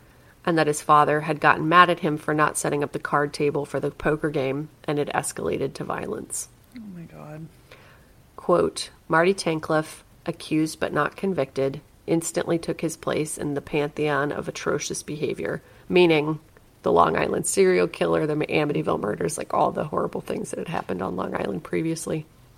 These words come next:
Speaker 2: Right.
Speaker 1: He was the quintessential spoiled Jewish North Shore kid, a stereotype taken to psychotic extreme. In the months to come, prosecutors,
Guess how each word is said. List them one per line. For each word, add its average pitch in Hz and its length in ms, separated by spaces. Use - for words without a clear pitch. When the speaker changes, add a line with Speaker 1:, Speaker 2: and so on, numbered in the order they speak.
Speaker 2:
Right. 165 300
Speaker 1:
He 202 160
was 170 160
the 170 80
quintessential 175 720
spoiled 156 560
Jewish 147 640
North 151 300
Shore 151 280
kid, 139 420
a 165 80
stereotype 160 720
taken 143 400
to - 100
psychotic - 600
extreme. 143 520
In 170 120
the 165 80
months 160 300
to - 80
come, 156 380
prosecutors, 156 920